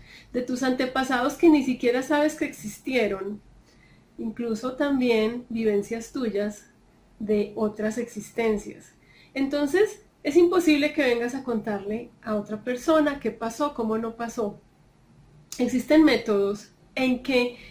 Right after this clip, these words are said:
el terapeuta puede averiguar mediante autohipnosis, mediante regresión,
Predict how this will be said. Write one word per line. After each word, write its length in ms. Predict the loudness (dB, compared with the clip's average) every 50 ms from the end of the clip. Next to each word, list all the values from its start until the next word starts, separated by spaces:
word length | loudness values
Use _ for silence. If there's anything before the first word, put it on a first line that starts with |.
| -10 -8
el 140 | -6 -2
terapeuta 680 | 0 2 2 2 2 2 0 0 0 -2 -4 -6 -6 -4
puede 300 | -2 2 4 6 6 6
averiguar 600 | 6 4 4 2 -2 -2 0 0 2 2 2 2
mediante 360 | 2 2 0 0 0 -2 -2 -4
autohipnosis, 1080 | -4 -4 -4 -4 -4 -4 -4 -4 -4 -4 -2 -2 -2 -2 -4 -4 -4 -2 -2 -2 -2
mediante 440 | -2 -2 0 0 -2 -2 -4 -6 -6
regresión, 840 | -4 -4 -4 -4 -4 -6 -6 -6 -6 -4 -2 -2 -2 -2 -4 -8 -12